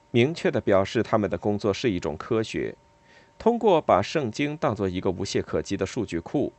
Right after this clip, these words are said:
基督徒也借着科学的东风发展壮大。尽管托克维尔这名天主教徒并没有参加野营集会，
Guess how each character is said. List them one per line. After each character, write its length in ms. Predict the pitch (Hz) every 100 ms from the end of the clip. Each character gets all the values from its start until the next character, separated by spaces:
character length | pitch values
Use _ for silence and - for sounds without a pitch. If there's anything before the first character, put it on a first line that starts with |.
| _ _ _ _ -
基 160 | 190
督 200 | 202 226
徒 340 | - 87 107 - _ -
也 260 | 120 117
借 180 | 110 135
着 140 | 107 95
科 260 | - 175
学 220 | 175 92
的 140 | 82 87
东 240 | 98 101
风 280 | - 101 107 -
发 260 | - 95
展 160 | - 60
壮 240 | 113 92 -
大。 200 | 71 50 _ _ _ _ _ _ _ _ _ _ _ _ _ _ _ _ _ _ _ _ _ _ _ _ _ _ _ _ _ _ _ _ _ _ _ _ _
尽 200 | - 247
管 260 | 151 123 123
托 160 | -
克 140 | 196 165
维 160 | 113
尔 180 | 208 120
这 100 | 113
名 160 | 92 95
天 220 | - 123
主 140 | 101
教 180 | 85 95
徒 240 | - 80 78
并 240 | 196 165
没 80 | 98
有 140 | 95
参 200 | - 107
加 200 | 101 98
野 200 | 90 80
营 220 | 78 87
集 180 | 92 80
会， 240 | - 98